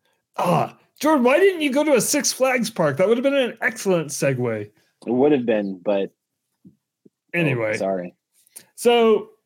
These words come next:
Speaker 2: I did
Speaker 1: Jordan
Speaker 2: get invited to, uh, Six Flags this weekend, but I couldn't go because I was going to Dollywood.
Speaker 1: <laughs> Weird.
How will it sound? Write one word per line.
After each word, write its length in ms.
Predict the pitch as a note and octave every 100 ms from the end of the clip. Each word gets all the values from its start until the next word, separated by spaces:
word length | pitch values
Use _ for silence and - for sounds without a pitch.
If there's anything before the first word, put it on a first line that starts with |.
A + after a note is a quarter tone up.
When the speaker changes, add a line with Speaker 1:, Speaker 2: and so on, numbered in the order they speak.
| _ _ _ _
Speaker 2:
I 100 | C3+
did 80 | D3+
Speaker 1:
Jordan 240 | G3+ G#3+ F#3+
Speaker 2:
get 80 | D#3
invited 500 | C3 D3 F#3+ E3 C3+
to, 240 | D#3 D3
uh, 240 | C#3+ C3+
Six 300 | B2+ C#3 C3
Flags 380 | - B2+ B2 A2
this 180 | B2 -
weekend, 340 | B2+ A2 B2+
but 120 | B2+ C#3+
I 80 |
couldn't 320 | A#2+ - C#3+ C#3
go 180 | D#3
because 260 | C3 - -
I 60 | C#3
was 120 | -
going 260 | - C#3+
to 80 | B2
Dollywood. 560 | A2+ A#2 C3+ A#2 A2 - _ - - - A#4+ B4+ C5 - E3+
Speaker 1:
<laughs> 60 | -
Weird. 720 | C3+ G3+ F#4 F3 C#3 -